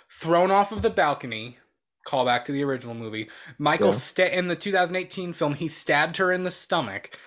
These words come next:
Speaker 1: I mean, they, plus her, and they duked it out, like, two or three times at the end of the two thousand eighteen film. So, like, Lori's probably in shock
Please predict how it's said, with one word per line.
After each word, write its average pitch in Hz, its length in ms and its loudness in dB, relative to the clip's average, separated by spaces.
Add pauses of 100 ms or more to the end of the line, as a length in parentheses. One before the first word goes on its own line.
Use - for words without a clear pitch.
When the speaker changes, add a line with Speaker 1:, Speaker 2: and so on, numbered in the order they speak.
(240)
Speaker 1:
I 165 140 2
mean, 190 320 0 (300)
they, 220 260 4
plus 247 380 0
her, 214 200 4
and 185 280 -4
they 196 160 2
duked 196 340 -6
it 156 80 0
out, 170 260 0
like, 135 240 -2
two 180 160 -2
or 170 80 2
three 170 280 -4
times 151 480 -4
at 123 100 -10
the 123 160 -4
end 120 100 -4
of 117 120 -8
the 117 40 -14
two - 160 -12
thousand 117 320 -4
eighteen 117 340 -8
film. 123 280 -6
So, 143 160 -2
like, 131 320 0 (480)
Lori's 247 420 4
probably 180 600 2
in 139 280 -8
shock - 760 -2